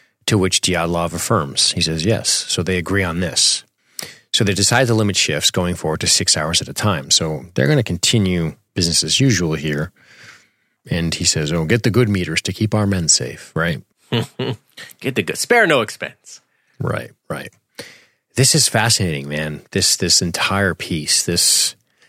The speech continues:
Speaker 1: you know, as we've seen the premise laid out, lies or denial.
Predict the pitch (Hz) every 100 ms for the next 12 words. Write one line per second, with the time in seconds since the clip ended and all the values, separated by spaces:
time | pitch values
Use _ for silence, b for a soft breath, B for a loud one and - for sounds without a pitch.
0 | _ _ - 104 80 73 - _ - 110
1 | 104 110 - 135 120 - 110 104 104 92
2 | 90 95 92 87 85 90 87 92 90 76
3 | 78 80 92 87 78 76